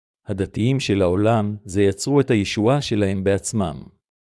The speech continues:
הם מנסים להפוך את צאצאיהם לכמרים נוצריים מבלי שקיבלו קודם את מחילת החטא על ידי בשורת המים והרוח. הם חושבים שעליהם לעשות את בניהם לכמרים.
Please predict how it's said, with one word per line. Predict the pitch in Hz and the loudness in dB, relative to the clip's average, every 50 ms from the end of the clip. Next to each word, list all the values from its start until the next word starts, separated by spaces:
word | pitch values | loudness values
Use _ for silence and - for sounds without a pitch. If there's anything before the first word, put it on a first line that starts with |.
| _ _ _ _ _ _ _ _ _ _ _ | _ _ _ _ _ _ _ _ _ _ _
הם | - 113 113 | -2 0 2
מנסים | 104 95 95 90 - - 147 156 151 | 2 0 0 -2 -2 -2 -2 0 2
להפוך | 127 101 90 - - - 151 135 - - | 2 0 0 0 2 2 2 2 2 -2
את | 110 | -4
צאצאיהם | - - - 107 95 - 107 98 104 123 135 | -2 0 -2 -2 0 2 0 0 2 0 0
לכמרים | 117 101 - - 107 104 101 117 131 135 131 | -2 -4 -4 -4 -4 -2 -2 -2 -2 -2 -2
נוצריים | 113 101 95 - - 104 110 127 123 117 | -2 -4 -4 -4 -4 -2 -2 0 0 0
מבלי | 107 95 101 104 117 135 | -2 -2 -2 -2 -4 -2
שקיבלו | - 113 107 - 107 98 92 110 131 - | -4 -6 -6 -4 -6 -4 -2 -2 -2 -2
קודם | - - 139 143 131 131 123 131 | 0 0 0 2 2 0 0 -2
את | 113 - | -2 -4
מחילת | 110 104 - - 110 107 123 135 - 127 | -4 -6 -4 -4 -2 -2 -2 0 0 -2
החטא | - - - 143 139 - 107 | -4 -2 -4 -4 -2 -2 -2
על | 98 | -2
ידי | 104 104 104 123 123 | 0 0 0 0 0
בשורת | 110 98 - - 101 101 120 123 123 | -2 -4 -6 -4 0 0 0 0 0
המים | - 101 101 117 135 131 131 104 | -2 -2 -2 -2 -2 -2 -2 0
והרוח. | 101 101 98 92 92 82 67 - - - - - _ _ _ _ _ _ _ _ _ _ _ _ _ _ _ _ _ _ _ _ | 0 0 0 0 -2 -4 -6 -8 -10 -16 -20 -20 _ _ _ _ _ _ _ _ _ _ _ _ _ _ _ _ _ _ _ _
הם | - 110 110 107 | -6 -6 -4 -4
חושבים | - 107 95 - - 90 117 127 113 101 | -4 -6 -6 -6 -2 -2 0 0 0 -2
שעליהם | - - 92 87 92 98 107 104 | -2 -2 0 0 0 0 0 0
לעשות | 95 98 - - - 147 139 - | 0 -2 -2 0 0 0 0 0
את | 131 - | -4 -4
בניהם | 95 98 104 101 101 117 110 113 | -2 -2 0 2 2 2 0 0
לכמרים. | 107 107 - - 104 101 90 92 82 65 64 58 | -2 -4 -2 -4 -4 -2 -2 -4 -6 -8 -10 -14